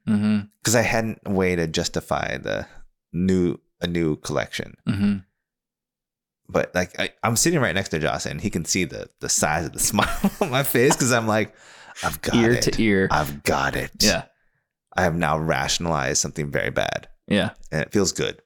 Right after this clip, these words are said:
Speaker 1: Yeah,
Speaker 2: It feels
Speaker 1: it does.
Speaker 2: super good.
Speaker 1: If we have more space,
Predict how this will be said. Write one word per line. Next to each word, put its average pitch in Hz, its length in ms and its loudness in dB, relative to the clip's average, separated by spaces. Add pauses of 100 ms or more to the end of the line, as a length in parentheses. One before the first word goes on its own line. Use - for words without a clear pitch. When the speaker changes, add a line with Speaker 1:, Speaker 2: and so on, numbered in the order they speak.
Speaker 1:
Yeah, 170 280 2
Speaker 2:
It - 60 -8
feels 110 160 4
Speaker 1:
it 143 60 6
does. 110 120 2
Speaker 2:
super - 120 -4
good. - 280 -6 (300)
Speaker 1:
If 135 160 2
we 143 100 4
have 135 260 0
more 123 160 2
space, - 600 -2